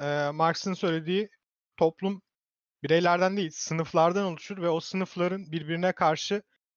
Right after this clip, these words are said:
e, hareketlerinden, mücadelesinden oluşur"u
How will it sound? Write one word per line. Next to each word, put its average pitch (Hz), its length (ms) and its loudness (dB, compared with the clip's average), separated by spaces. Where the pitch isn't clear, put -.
e, - 40 0
hareketlerinden, 165 760 0
mücadelesinden 156 840 0
oluşur"u - 1300 -12